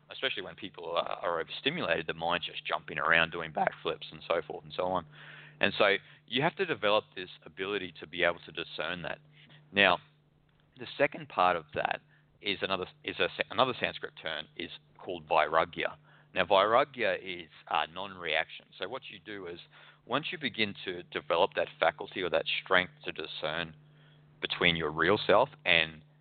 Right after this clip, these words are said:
your persona system, your ego, then you develop this ability to not react. And what I mean by not react is not, not to react impulsively. You know, obviously you still react to things, certain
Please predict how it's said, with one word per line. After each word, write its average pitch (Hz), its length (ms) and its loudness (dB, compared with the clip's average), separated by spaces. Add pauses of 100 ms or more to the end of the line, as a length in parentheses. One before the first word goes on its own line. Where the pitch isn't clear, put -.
(160)
your 82 180 -12
persona 85 540 -6 (100)
system, 127 380 -10 (400)
your 80 140 -8
ego, 98 440 4 (640)
then 120 220 2
you 113 80 -8
develop 92 460 -6
this - 160 -20
ability 82 580 -10 (400)
to 87 180 -8 (100)
not 87 260 -8
react. 80 440 2 (540)
And 85 280 2
what 113 120 0
I 110 60 4
mean 98 160 -8
by 85 80 -6
not 87 200 -8
react 87 400 0
is 80 140 -14
not, 98 120 -10 (160)
not 104 180 -10
to 92 60 -12
react 82 260 2 (100)
impulsively. - 640 -16 (280)
You 78 160 -2
know, 98 80 6
obviously 104 300 -2
you 92 160 -8
still 87 120 -12
react 80 340 0
to 78 140 -14
things, 80 180 -8 (180)
certain 104 220 0